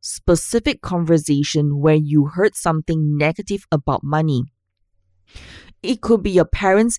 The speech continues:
attitudes towards money and how they talk about rich people or poor people. It could be your peers' attitudes towards money, how they talk about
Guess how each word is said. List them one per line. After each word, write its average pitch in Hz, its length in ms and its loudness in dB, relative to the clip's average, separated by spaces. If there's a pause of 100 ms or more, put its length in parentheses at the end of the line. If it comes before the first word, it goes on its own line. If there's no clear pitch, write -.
attitudes - 580 -4
towards 151 380 -2
money 160 440 0 (520)
and 208 140 2
how 392 240 2
they 285 120 4
talk - 280 0
about 151 240 4
rich 151 420 -2
people 254 520 2 (440)
or 147 100 4
poor 160 320 2
people. 139 460 -2 (1200)
It 208 160 2
could 226 240 2
be 165 360 2 (220)
your 156 640 4
peers' 247 680 2
attitudes 175 480 -6
towards - 440 -2
money, 170 400 0 (500)
how 190 200 2
they 180 120 0
talk 170 300 -4
about 139 440 2